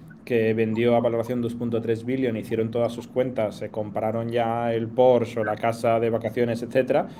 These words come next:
y luego resulta que quizá acabaron vendiendo más barato de lo que, de lo que habían pagado,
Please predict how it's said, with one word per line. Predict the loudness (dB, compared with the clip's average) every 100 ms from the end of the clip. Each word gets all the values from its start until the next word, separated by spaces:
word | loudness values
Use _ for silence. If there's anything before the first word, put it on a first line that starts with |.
| -16 -4
y | 2
luego | 4 4
resulta | 2 2 2 2
que | 0
quizá | 0 0
acabaron | 4 4 4
vendiendo | 2 0 0 2
más | 0 2
barato | 4 4 2
de | 2
lo | 2 2
que, | 0 0 0 -4 -12 -20 -18 -4
de | 0
lo | 0
que | 0
habían | 0 0 0
pagado, | 2 2 2